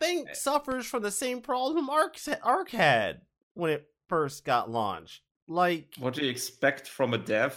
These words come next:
Speaker 2: that releases a D L C package during the early access phase of a game?
Speaker 1: Honestly?
Speaker 2: That's already shady as hell.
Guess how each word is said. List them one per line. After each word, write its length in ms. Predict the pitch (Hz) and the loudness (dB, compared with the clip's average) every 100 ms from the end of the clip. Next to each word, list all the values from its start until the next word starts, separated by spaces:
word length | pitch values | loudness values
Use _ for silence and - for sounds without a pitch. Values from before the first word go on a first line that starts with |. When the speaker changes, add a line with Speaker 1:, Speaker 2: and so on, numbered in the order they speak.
| - | 0
Speaker 2:
that 340 | 113 110 - | 2 2 -2
releases 600 | 107 104 104 117 135 123 117 | -10 -6 -4 -4 -4 -4 0
a 240 | 110 104 | 0 -2
D 400 | 104 - 120 101 | -6 -6 -2 2
L 160 | 107 101 | 2 0
C 680 | - - 139 113 117 120 | -4 -2 2 2 0 -4
package 800 | - 104 95 - 113 117 - - _ _ _ _ _ _ _ _ _ _ - | -2 0 0 0 0 0 -6 -12 _ _ _ _ _ _ _ _ _ _ -16
during 540 | 110 113 123 107 110 110 | -4 2 4 4 2 0
the 160 | 104 | 2
early 240 | 92 110 104 | 4 4 4
access 440 | 107 107 - 90 | 2 0 -6 -8
phase 260 | - 101 87 | -4 -4 -2
of 120 | 92 | -6
a 60 | 92 | -6
game? 360 | 92 90 82 - _ _ _ _ _ _ _ _ _ _ _ _ _ _ _ _ _ _ _ _ _ | -4 -6 -6 -14 _ _ _ _ _ _ _ _ _ _ _ _ _ _ _ _ _ _ _ _ _
Speaker 1:
Honestly? 640 | 113 151 208 220 262 285 269 _ - | -2 0 0 -4 -8 -10 -12 _ -14
Speaker 2:
That's 320 | 117 - - - | -14 -14 -14 -4
already 380 | 101 101 92 | 0 0 0
shady 580 | 85 - 104 90 85 85 | -4 -2 0 0 -6 -12
as 260 | 90 - - | -14 -14 -8
hell. 200 | 95 76 | -6 -6